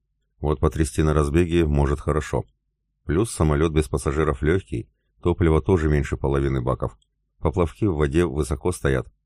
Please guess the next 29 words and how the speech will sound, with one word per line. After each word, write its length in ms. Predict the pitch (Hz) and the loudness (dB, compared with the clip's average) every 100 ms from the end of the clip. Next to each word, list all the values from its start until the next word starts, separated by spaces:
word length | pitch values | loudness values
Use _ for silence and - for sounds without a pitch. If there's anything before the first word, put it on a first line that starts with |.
| _ | _
почему 360 | - - 82 73 | -6 0 2 2
бы 160 | 69 | 0
и 140 | - 71 | 0 -2
не 100 | 64 | -2
похулиганить. 720 | 64 65 64 69 73 - _ _ _ _ _ _ _ _ _ | -2 -2 -2 0 -2 -4 _ _ _ _ _ _ _ _ _
Сразу 380 | - 76 73 67 | -4 0 0 0
же 140 | 65 | -4
после 280 | - 65 67 | -4 -4 -4
отрыва 360 | 67 80 82 76 | -2 0 0 0
правым 340 | 76 71 67 | 2 2 2
разворотом 560 | 67 65 73 85 82 69 | 0 0 0 0 -2 -2
пошли 320 | 67 - 76 | -4 -2 -4
в 80 | - | -2
сторону 400 | 71 67 67 - | -4 -2 -2 -4
Качи. 400 | 67 - - - _ _ _ _ _ - | -6 -6 -12 -14 _ _ _ _ _ -4
Высоту 400 | 80 98 90 110 | -2 0 0 2
набирать 360 | 90 80 82 | 2 4 2
не 80 | 82 | 0
стали. 400 | 80 69 60 52 _ _ _ _ - | -4 -4 -4 -6 _ _ _ _ -4
На 160 | 71 | -4
ста 180 | - 69 | -2 0
метрах 400 | 76 - 71 - | 0 0 -2 -2
перешли 380 | 67 67 - 78 | -4 -4 -2 -2
в 80 | 67 | 0
горизонтальный 640 | 69 67 71 67 65 65 | 0 0 0 0 0 0
полёт. 340 | 76 64 - _ _ _ _ _ - | -2 -2 -4 _ _ _ _ _ -2
Не 120 | 78 | 2
успели 340 | 78 - 78 69 | 2 2 2 2
оглянуться, 680 | 65 69 85 87 - 60 | 0 0 0 0 -2 -4